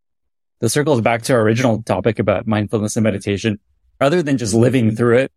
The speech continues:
and either becoming a meditation expert or having worked at a company like C N N that has a lot of this, is there any,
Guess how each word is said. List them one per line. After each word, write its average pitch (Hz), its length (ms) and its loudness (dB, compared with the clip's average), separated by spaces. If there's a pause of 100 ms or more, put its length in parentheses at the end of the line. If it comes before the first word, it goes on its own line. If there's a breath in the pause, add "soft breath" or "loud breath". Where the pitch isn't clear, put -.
and 104 380 -2
either 147 220 2
becoming 123 360 0
a 110 60 -2
meditation 107 680 0 (200)
expert 123 460 -4
or 113 240 2
having 101 280 0
worked 107 220 -2
at 117 100 -2
a 113 60 0
company 123 320 -2
like 127 180 -2
C 139 120 -2
N 123 80 0
N 123 160 -2
that 120 120 -8
has 107 180 -4
a 127 60 0
lot 117 180 0
of 117 60 -2
this, 123 240 -6 (760)
is 113 120 2
there 120 140 2
any, 120 400 -4